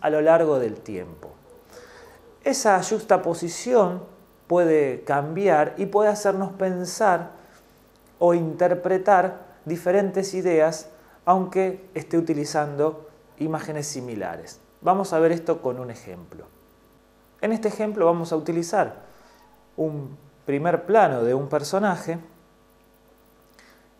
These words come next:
que lo vamos a combinar con una imagen de una flor.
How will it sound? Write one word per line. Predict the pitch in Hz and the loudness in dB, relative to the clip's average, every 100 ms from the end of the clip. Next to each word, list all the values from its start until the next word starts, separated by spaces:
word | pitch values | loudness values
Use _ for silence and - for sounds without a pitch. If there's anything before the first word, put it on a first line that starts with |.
| _ | _
que | 220 233 | 4 6
lo | 226 | 8
vamos | 196 196 196 | 6 4 0
a | 180 | 0
combinar | 202 220 202 180 160 165 - - _ _ - | 0 2 2 4 2 2 -8 -20 _ _ 0
con | 180 | 2
una | 180 180 | 2 -2
imagen | 170 170 165 180 175 170 - _ _ | 0 0 -2 -4 -6 -8 -18 _ _
de | 143 143 | 2 4
una | 147 147 151 151 - - _ | 4 0 -2 -4 -8 -20 _
flor. | - - 127 95 76 | -20 -8 -6 -4 -8